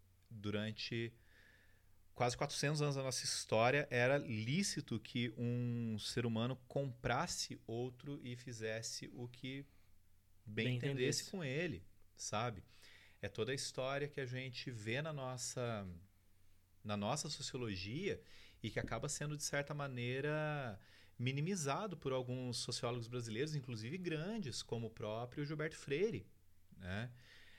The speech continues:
Speaker 1: É, que, de alguma maneira,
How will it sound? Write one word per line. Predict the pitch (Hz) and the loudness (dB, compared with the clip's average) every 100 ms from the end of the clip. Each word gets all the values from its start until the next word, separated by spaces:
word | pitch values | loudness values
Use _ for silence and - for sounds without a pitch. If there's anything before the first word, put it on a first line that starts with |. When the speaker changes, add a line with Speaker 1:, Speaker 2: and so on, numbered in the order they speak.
| - | -8
Speaker 1:
É, | 101 101 98 95 92 90 - | 0 2 4 2 0 -4 -8
que, | - 107 101 101 98 98 92 90 87 | -8 -2 0 0 0 -2 -2 -2 -2
de | 95 | -2
alguma | 98 101 | -2 0
maneira, | 101 95 107 147 160 | 0 0 0 0 -4